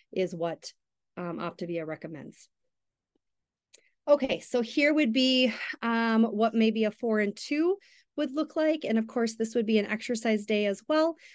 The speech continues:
where you are having two E A As, um, on those days, and then, um, one on your non-exercise days.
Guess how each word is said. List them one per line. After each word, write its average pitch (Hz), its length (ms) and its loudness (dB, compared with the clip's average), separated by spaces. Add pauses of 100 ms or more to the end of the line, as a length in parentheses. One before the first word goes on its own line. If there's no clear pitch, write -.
(140)
where 214 200 4
you 220 220 4
are 214 120 2
having 202 600 0 (100)
two 226 440 0
E 220 200 0
A 226 420 2
As, 302 260 -4 (400)
um, 202 300 -2
on 196 300 -2
those 190 280 4
days, 180 420 -2 (400)
and 202 340 2
then, 202 480 2 (480)
um, 190 540 -4
one 185 360 0
on 185 200 -4
your 180 120 0
non-exercise 165 840 -8
days. - 400 -8